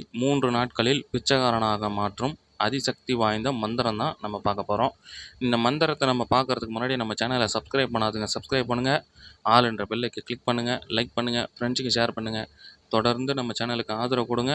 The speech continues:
அப்பதான் நம்ம இன்னும் அடுத்தடுத்த வீடியோ நல்லதா பதிவிட முடியும். வீடியோவை முழுசா பாருங்க, ஸ்கிப் பண்ணாத பாருங்க. ஏன்னா கடைசியில இந்த மந்திரங்களை, ஆ, முக்கியமா கொடுத்துருப்பேன். அதனால கடைசி வரைக்கும் நீங்க பார்த்தீங்கன்னா தான் இது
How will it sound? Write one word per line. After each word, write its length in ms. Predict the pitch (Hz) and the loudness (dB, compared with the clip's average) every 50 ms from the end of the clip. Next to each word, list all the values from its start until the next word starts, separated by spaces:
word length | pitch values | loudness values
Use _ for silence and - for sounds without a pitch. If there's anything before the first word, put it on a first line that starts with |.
| - - - | -4 -4 -8
அப்பதான் 380 | - 92 - 107 120 123 120 | -6 -2 -2 0 0 2 0
நம்ம 180 | 113 113 110 113 | 0 -2 -2 -2
இன்னும் 180 | 120 123 117 | -2 0 0
அடுத்தடுத்த 440 | 110 107 - 117 107 107 - 113 107 113 | -2 -2 0 -2 -2 0 0 0 0 0
வீடியோ 240 | 113 117 113 110 | 0 0 -2 -2
நல்லதா 260 | 110 107 110 110 113 107 | -2 -2 0 0 0 0
பதிவிட 320 | - 110 117 117 117 113 110 | 0 0 0 0 0 -2 -2
முடியும். 300 | 113 110 117 135 156 - _ _ - - - - _ - 120 | -2 -2 -2 -4 -4 -6 _ _ -20 -20 -20 -20 _ -4 2
வீடியோவை 500 | 123 147 151 147 135 120 113 123 151 170 - _ | 4 6 6 8 6 6 6 4 2 0 -2 _
முழுசா 400 | - 123 135 151 - - 151 135 | -4 -2 -2 -2 0 -2 -2 0
பாருங்க, 340 | - 123 117 110 107 113 131 143 76 - | 0 0 0 0 0 -2 -4 -4 -4 -4
ஸ்கிப் 320 | - - - 135 - - | -6 -4 -4 -4 -2 0
பண்ணாத 240 | 139 131 127 127 127 | 2 2 4 2 4
பாருங்க. 340 | 120 113 110 110 107 110 127 151 170 - _ - - - - _ _ | 4 4 4 4 2 -2 -4 -6 -6 -10 _ -20 -20 -20 -20 _ _
ஏன்னா 180 | - 120 131 131 | -6 -4 -2 0
கடைசியில 500 | - 107 107 120 120 - 135 131 127 135 139 156 - - _ _ _ _ _ _ - | 0 0 0 0 0 0 2 2 2 2 2 0 -2 -6 _ _ _ _ _ _ -10
இந்த 140 | 113 113 107 | -6 -4 -4
மந்திரங்களை, 540 | 107 110 117 123 131 127 120 117 117 123 135 147 - _ _ _ _ _ _ _ _ _ _ - | -4 -4 -4 -2 -2 -2 0 0 -2 -2 -2 -4 -8 _ _ _ _ _ _ _ _ _ _ -4
ஆ, 100 | 120 117 113 113 110 107 104 104 104 104 104 104 104 | -2 0 2 2 2 2 0 0 -2 -4 -4 -4 -4
முக்கியமா 420 | 107 110 110 - - 127 127 127 127 | -6 -8 -8 -4 -2 0 0 0 0
கொடுத்துருப்பேன். 560 | 123 123 117 117 - 117 113 101 - 123 143 - - | 0 -2 -2 -2 -2 -2 -2 -2 -2 -2 -4 -4 -6
அதனால 300 | - 113 110 113 117 120 127 | -6 -4 -2 0 0 0 0
கடைசி 300 | - 110 107 113 113 - | 0 -2 -2 -2 -2 -2
வரைக்கும் 300 | 123 117 131 131 135 127 | -2 -2 -2 0 -2 -2
நீங்க 120 | 123 113 104 101 | -2 -2 -2 0
பார்த்தீங்கன்னா 400 | 107 113 120 123 117 117 113 110 | 0 0 0 0 0 2 2 2
தான் 180 | 110 117 131 143 - - - - - - - - _ - | 2 0 0 -2 -4 -8 -18 -18 -18 -18 -18 -14 _ -6
இது 180 | 110 107 110 | -4 -2 -2